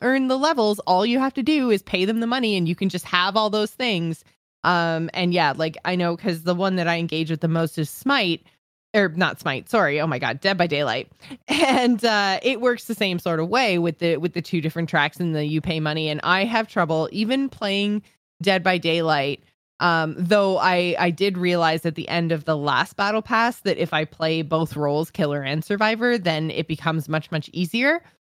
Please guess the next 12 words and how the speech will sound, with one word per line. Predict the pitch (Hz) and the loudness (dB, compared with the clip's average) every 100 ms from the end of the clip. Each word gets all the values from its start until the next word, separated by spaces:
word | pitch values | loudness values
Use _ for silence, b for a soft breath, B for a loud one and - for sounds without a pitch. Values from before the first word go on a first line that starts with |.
| _ _ - | _ _ -2
But | 190 220 | 2 2
I | 214 | 0
had | 202 233 262 | 0 0 2
been | 240 214 | 0 -2
playing | - 185 175 170 165 165 b _ - | 0 0 2 0 0 -4 b _ -6
just | 160 214 - | -2 -2 0
my | 196 | 0
one | 180 175 175 196 | 2 2 2 0
chosen | - 208 170 170 160 170 | 0 0 0 0 -2 0
role | 240 269 185 156 | 2 4 2 2
for | 156 - 190 175 165 160 - | -2 0 2 4 2 2 0
the | 170 180 165 | -2 0 2